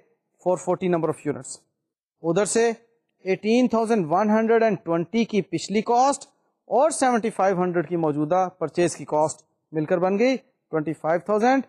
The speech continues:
سکس ہنڈریڈ اینڈ ٹوئنٹی۔ Now divide this twenty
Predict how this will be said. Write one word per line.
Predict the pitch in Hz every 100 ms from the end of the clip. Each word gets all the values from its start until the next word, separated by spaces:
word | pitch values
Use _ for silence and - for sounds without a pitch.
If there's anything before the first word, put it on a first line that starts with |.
| _ _ -
سکس | - 220 -
ہنڈریڈ | 233 247 262 262 -
اینڈ | 175 160
ٹوئنٹی۔ | 180 180 208 190 _ _ _ 220
Now | 302 302
divide | 247 226 226 175
this | 214 -
twenty | 202